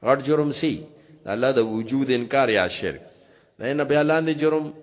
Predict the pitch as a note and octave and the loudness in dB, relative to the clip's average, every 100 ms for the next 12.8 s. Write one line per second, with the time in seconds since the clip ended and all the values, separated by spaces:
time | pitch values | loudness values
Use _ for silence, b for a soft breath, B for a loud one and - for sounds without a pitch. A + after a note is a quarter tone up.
0 | F2+ G#2+ G2 A2 G#2+ A2+ G#2+ F2+ D#2 C#2+ | -12 -10 -4 0 2 0 -2 -6 -6 -8
1 | C2+ - A#2 C3 C3 D#3 E3+ D#3+ D3+ D#3 | -12 -10 -6 -2 0 0 2 0 0 -2
2 | D3+ B2+ A2+ A2+ - A2+ - A2+ G2+ - | -2 -6 -6 -4 -2 -4 -4 -8 -8 -4
3 | G#2+ G2+ - - _ - F#2 E2 C#2 - | -2 -2 -4 -20 _ -12 -8 -8 -10 -16
4 | _ _ _ _ _ _ F#2+ F#2 A2+ A2+ | _ _ _ _ _ _ -6 -2 0 0
5 | G2 G2+ G2 F2+ D#2 F2 A2 G2 F2 - | 0 0 -2 -4 -10 -8 -6 -6 -10 -10
6 | D#2+ - F#2+ E2 E2 G#2+ B2 B B B | -12 -10 -14 -8 -4 -4 -6 B B B
7 | B F2+ F2+ F2+ G2+ F2+ - C#2+ C#2+ C2+ | B 0 0 2 -2 -2 -4 -6 -6 -8
8 | - - - - - - _ _ _ _ | -10 -12 -12 -16 -18 -20 _ _ _ _
9 | _ _ _ _ _ _ _ b b b | _ _ _ _ _ _ _ b b b
10 | b b b _ _ - G2+ B2+ - F3 | b b b _ _ -4 0 2 2 0
11 | D#3+ D3+ C#3 - - - - - - G2+ | 2 0 -2 -6 -20 -20 -20 -20 -8 2
12 | A2 G#2+ - C#3+ F#3+ G3 - E3+ | 2 2 0 2 2 0 -8 -8